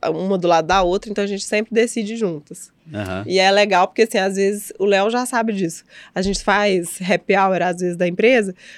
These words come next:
Speaker 1: e aí a última foi lá em casa, né? Que a gente fez, eu fiz um jantar, a gente fez uma massa lá, fui tomar um vinho lá em casa.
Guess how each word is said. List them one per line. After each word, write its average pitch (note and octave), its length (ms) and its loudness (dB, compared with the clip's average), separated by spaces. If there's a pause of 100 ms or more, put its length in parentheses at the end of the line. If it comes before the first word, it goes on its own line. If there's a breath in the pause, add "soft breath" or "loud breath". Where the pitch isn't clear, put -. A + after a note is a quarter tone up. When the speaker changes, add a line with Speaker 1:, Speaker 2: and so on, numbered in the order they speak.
(120)
Speaker 1:
e G3+ 140 4
aí F#3+ 460 4
a F3+ 180 4
última A#3 300 2
foi A#3+ 140 2
lá A#3+ 80 6
em D#4 100 0
casa, F3+ 320 0
né? G3+ 160 4
Que G#3 100 0
a G3+ 40 -2
gente F3+ 200 -6
fez, F3+ 500 0
eu G3 100 -8
fiz F3+ 200 -4
um G3+ 100 -2
jantar, G3 600 0
a G3 60 -2
gente F#3+ 180 -6
fez F#3 160 0
uma G3 120 -2
massa G3+ 400 0
lá, F#3+ 140 2
fui G#3 140 -6
tomar G3+ 220 -4
um G3+ 60 -4
vinho G3+ 160 -4
lá G3+ 80 0
em A#3+ 40 -4
casa. F3+ 320 -4